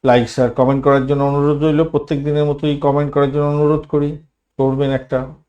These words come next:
পজিটিভ ঊর্জা তৈরি হবে। চলুন সরাসরি আলোচনায় যাব। কোন সময় কোন কাজগুলি করে ফেললে আপনাদের ক্ষেত্রে সর্বাধিক সুবিধা প্রাপ্তির সুযোগ থাকছে, সে সম্পর্কে বিস্তারিত আলোচনা করব।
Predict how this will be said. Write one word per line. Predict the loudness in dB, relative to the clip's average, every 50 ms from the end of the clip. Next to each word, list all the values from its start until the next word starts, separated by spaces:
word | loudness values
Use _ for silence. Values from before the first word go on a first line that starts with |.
| _ _ -4
পজিটিভ | -2 -2 -2 -2 -4 -4 -4
ঊর্জা | -4 -4 -2 -4 -4
তৈরি | -2 -2 -2 -2 0 0
হবে। | 0 0 -2 -4 -8 -12 _ _ _ _ _ _ _ _ _ _ _ _ _ _ _ _ _ _ _ _ _ _ _ _ _ _ _ _ _ _
চলুন | 0 2 4 4 2
সরাসরি | 2 2 0 0 0 2 4 4
আলোচনায় | 6 6 4 4 2 0 0 2 4
যাব। | 4 6 6 4 2 2
কোন | 0 -2 -2 -2 -2
সময় | -2 -2 0 0 0 0
কোন | 0 -2 -2 2
কাজগুলি | 2 2 2 2 2 0 0 0
করে | 2 4 4 6
ফেললে | 6 4 2 2 4 4 4 4 2 0 -6 -6 -4
আপনাদের | -4 -4 -2 -2 0 0 0
ক্ষেত্রে | 0 -2 -4 -4 -6
সর্বাধিক | -2 0 2 2 2 2 0 -2 -4
সুবিধা | -4 -4 -2 0 0 2
প্রাপ্তির | 2 2 0 -2 -2 -4 -4
সুযোগ | -4 -2 -2 -2 -2 -2 -2
থাকছে, | -2 -4 -2 -4 -6 -4
সে | -4 -4 -2
সম্পর্কে | 0 -2 -2 -2 -4 -6 -4 -4
বিস্তারিত | -4 -4 -4 -2 -2 -2 -2 0 -2
আলোচনা | -2 -2 -2 -4 -6 -6 -6 -4
করব। | -4 -2 -2 -2 -2 -2 -4